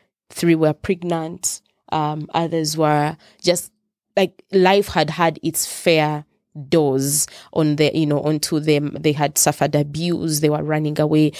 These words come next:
from, re-, you know, uh, families that had rejected them, you know, just, just girls that needed to be in a safe place. And I really don't know how they ended <laughs> up in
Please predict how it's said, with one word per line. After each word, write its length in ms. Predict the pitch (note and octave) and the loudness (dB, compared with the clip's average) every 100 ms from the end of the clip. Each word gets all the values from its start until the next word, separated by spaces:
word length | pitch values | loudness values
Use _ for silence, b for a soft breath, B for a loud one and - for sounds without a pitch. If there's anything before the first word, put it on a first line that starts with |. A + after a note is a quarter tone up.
| B B | B B
from, 240 | - D3+ | 0 0
re-, 120 | D3 D3 | 0 -4
you 120 | E3 | 0
know, 240 | D3+ C#3+ - | 0 0 -2
uh, 280 | - C#3+ D3+ - | 0 0 0 -2
families 500 | - D#3+ D#3+ D3+ - | 0 0 2 -2 -2
that 160 | D3+ | -4
had 180 | D3 D3 | -4 -4
rejected 560 | D3 D3 E3 - D#3+ D#3+ | -4 -2 -2 -2 -4 0
them, 420 | E3+ E3 D#3 D#3 B B | 2 2 2 -4 B B
you 100 | - | -2
know, 100 | E3 | 0
just, 360 | D3+ E3 - - | 0 -2 -4 -4
just 340 | F3 F3 - - F3+ | -2 0 0 -6 -2
girls 380 | F3 E3+ D#3 D#3 | 2 2 2 0
that 180 | D3 - | -4 -4
needed 640 | E3 F3 F3+ E3+ D3+ D3+ - _ _ _ - | -2 2 2 2 0 -2 -18 _ _ _ -6
to 120 | F3+ | -6
be 240 | D3 F3 | 0 0
in 120 | D#3 D3 | 2 0
a 60 | |
safe 340 | D3 - D3+ - | 0 0 -2 -2
place. 340 | D#3+ D3+ C#3 | 0 0 0
And 240 | - D#3 D3 B B B _ - | 0 -2 -2 B B B _ -4
I 100 | E3+ | 0
really 300 | E3+ G3 G3+ | 0 0 0
don't 160 | F3 E3 | 0 -2
know 100 | D#3 | -4
how 300 | E3 D3+ D3+ | -6 -8 -6
they 120 | D3+ | -8
ended 300 | - D#3+ E3+ | -8 -6 -4
<laughs> 60 | - | -6
up 120 | - | -4
in 140 | A#3+ | -4